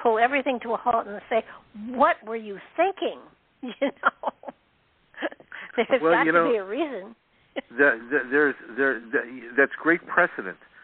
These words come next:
Speaker 2: great precedent, because, you know, early in the Bible, God says to, uh, God says to Abraham, uh, "I'm gonna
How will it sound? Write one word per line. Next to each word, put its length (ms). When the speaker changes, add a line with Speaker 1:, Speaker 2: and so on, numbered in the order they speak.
Speaker 2:
great 240
precedent, 500
because, 300
you 60
know, 120
early 220
in 80
the 80
Bible, 380
God 200
says 140
to, 240
uh, 220
God 260
says 100
to 160
Abraham, 540
uh, 60
"I'm 240
gonna 220